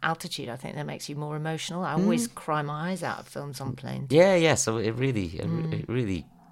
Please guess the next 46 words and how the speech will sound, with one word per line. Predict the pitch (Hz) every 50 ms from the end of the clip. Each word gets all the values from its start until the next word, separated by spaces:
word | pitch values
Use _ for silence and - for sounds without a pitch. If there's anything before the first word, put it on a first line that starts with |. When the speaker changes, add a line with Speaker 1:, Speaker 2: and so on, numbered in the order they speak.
| - - -
Speaker 2:
really | 113 120 95 78
did | 67 - 69 - -
tear | - 101 95 87
me | 80 85 92
up, | 98 90 - - - - - - - - - - - -
but | - -
in | - 180 180
a | 165
really | 151 147 160 170 165 147 127
good | - 113 120 104 -
way. | 95 98 92 78 71
I | 76 78 -
absolutely | - - - 175 170 170 - - 82
Speaker 1:
Mm. | 82
Speaker 2:
loved | 92 90 - -
it. | 71 60 - -
It, | 98 101 - - -
for | - - 101
those | 113 117 110 107
of | 107
you | 92 82
that | 71 73 - - - - - -
have | 87 87 -
seen | - 107 107 101
it | 92 -
and | - 87 85
recommended | 85 - - 87 90 92 87 80 73
it | - - -
to | - 69 60
us, | 58 58
thank | - - 92 85 - -
you | 82
very | 69 78 76 73 76
much | 69 65 - - -
indeed, | 71 65 - 71 69 - -
'cause | - 69 71
that | - -
was | 196 180 123
one | 85 82 82
of | 78
Speaker 1:
Mm. | 76
Speaker 2:
the | 78
reasons | 80 78 67 69 73 -
I | 69
watched | 69 78 92 - - - -
it. | 78 - -